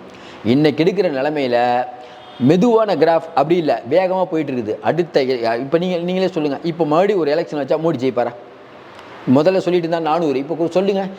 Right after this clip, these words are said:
இப்ப தேர்தல் வைக்கிட்டு நாடாளுமன்ற தேர்தல் மோடி ஜெயிப்பாரா?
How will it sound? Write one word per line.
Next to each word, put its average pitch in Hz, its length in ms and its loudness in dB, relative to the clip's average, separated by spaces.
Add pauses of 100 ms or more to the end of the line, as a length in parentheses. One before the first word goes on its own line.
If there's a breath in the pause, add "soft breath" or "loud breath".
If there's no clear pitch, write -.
(140)
இப்ப 202 380 2
தேர்தல் 190 420 2
வைக்கிட்டு 156 160 -2
நாடாளுமன்ற 156 420 0
தேர்தல் 127 280 -4
மோடி 156 160 0
ஜெயிப்பாரா? 127 340 -2